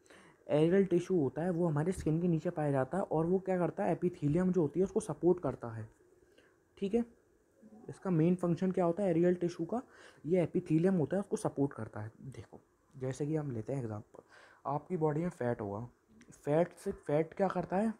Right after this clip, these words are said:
Fat एक loose connective tissue है, क्योंकि वो jelly type होता है, येलोइश कलर का होता है। ठीक है, अब हम डाय-, diagram को गौर से देखते हैं। ये एनसीईआरटी का diagram है, ये देखिए, ये हमारा fat। ठीक है,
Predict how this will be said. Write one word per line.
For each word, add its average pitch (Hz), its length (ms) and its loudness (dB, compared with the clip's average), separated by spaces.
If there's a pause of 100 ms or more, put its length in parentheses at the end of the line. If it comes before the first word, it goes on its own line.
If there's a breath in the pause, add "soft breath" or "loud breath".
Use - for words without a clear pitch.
(140)
Fat 170 240 2
एक 196 220 -2
loose 160 260 2
connective 165 420 -8
tissue 131 240 -8
है, 123 160 -8 (360 loud breath)
क्योंकि 156 160 -6
वो 208 160 2
jelly 143 300 0
type 170 240 -4
होता 139 160 -4
है, 202 60 0
येलोइश 135 440 0
कलर 113 220 -8
का 123 140 -10
होता 98 320 -8
है। 101 120 -12 (300)
ठीक 196 200 -6
है, 240 60 -10 (1300)
अब 135 120 -2
हम 175 160 2
डाय-, 139 240 2 (140)
diagram 143 360 2
को 190 120 0
गौर 139 220 4
से 151 120 -2
देखते - 180 -8
हैं। 170 80 0
ये 165 160 4
एनसीईआरटी 135 440 0
का 151 100 0
diagram 110 460 -2
है, 113 80 -12 (960 soft breath)
ये 151 120 4
देखिए, 139 460 6 (120)
ये 165 160 8
हमारा 139 340 6
fat। 113 420 0 (1200 soft breath)
ठीक 180 180 0
है, 202 120 -2